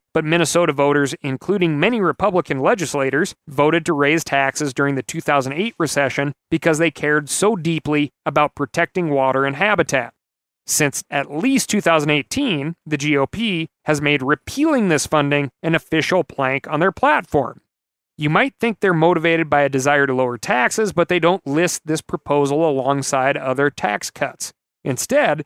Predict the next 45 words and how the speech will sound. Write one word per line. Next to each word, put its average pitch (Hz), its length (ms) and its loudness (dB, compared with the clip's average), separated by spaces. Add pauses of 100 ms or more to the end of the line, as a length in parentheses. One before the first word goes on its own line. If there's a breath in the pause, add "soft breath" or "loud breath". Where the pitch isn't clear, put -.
(140)
this 170 200 0
is 185 120 -2
likely 156 460 -2
related 151 440 2
to - 60 -18
the 165 100 -4
next 147 280 -2
item 139 300 -4
in 151 80 0
the 156 60 2
natural 135 440 0
resources 135 560 -4
section, - 480 -2 (240)
which 156 180 -4
calls 151 280 2
for 156 180 -2
reducing 156 720 0
or 190 140 2
restricting 180 520 0
the 170 60 0
government 156 480 0
ownership 139 500 0
of 170 200 -4
land. 185 400 0 (440)
The 156 60 -2
D 151 200 2
N 156 80 2
R 196 260 2
can - 160 -4
use 139 220 0
legacy 185 420 0
amendment 151 440 2
funds 131 360 -2
to 147 80 -8
purchase 156 440 -2
property 135 640 -2
that 143 140 0
might 156 300 2
otherwise 151 520 2
be 165 120 -6
sold 127 460 -2
to 143 140 0
a 131 40 0
private 131 460 -2
developer. 160 560 0